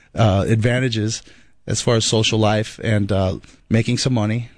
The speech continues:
and, and learning skills and, and, uh, learning about yourself and what you're capable of 'cause the hours are long, et cetera. So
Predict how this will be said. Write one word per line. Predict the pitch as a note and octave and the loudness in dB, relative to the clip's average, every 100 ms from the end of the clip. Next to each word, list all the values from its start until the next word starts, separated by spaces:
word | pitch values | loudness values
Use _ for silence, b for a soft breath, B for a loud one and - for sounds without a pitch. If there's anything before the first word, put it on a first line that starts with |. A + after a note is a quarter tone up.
| - | -4
and, | A#2 A#2 | 0 0
and | G#2+ A#2+ | 2 2
learning | A#2 A#2 B2+ | 4 2 0
skills | - A2+ A#2 G#2+ | -2 -2 -2 -4
and, | G#2+ G2+ C2+ - _ b b b b b - | -4 -4 -6 -16 _ b b b b b -2
and, | A#2 A2 A2+ | 2 4 4
uh, | G#2+ | 4
learning | B2 E3 | 2 0
about | F3 D3 D#3 | -2 -2 -2
yourself | C#3 C3 C#3 D3 | -4 -2 -4 -4
and | B2 | -4
what | B2+ | -2
you're | C#3 | -2
capable | - B2+ A#2+ G#2+ G#2+ | -2 -4 -6 -6 -4
of | A#2+ | -4
'cause | - A2 | -4 -2
the | |
hours | F#2+ A2 A2+ | 0 2 2
are | G#2+ | 2
long, | G2 G#2 G#2 | 2 2 2
et | F2+ | 0
cetera. | C3+ C#3 A2 G2+ - b b b b | 0 0 0 -2 -6 b b b b
So | - D3+ C#3 | -2 0 -2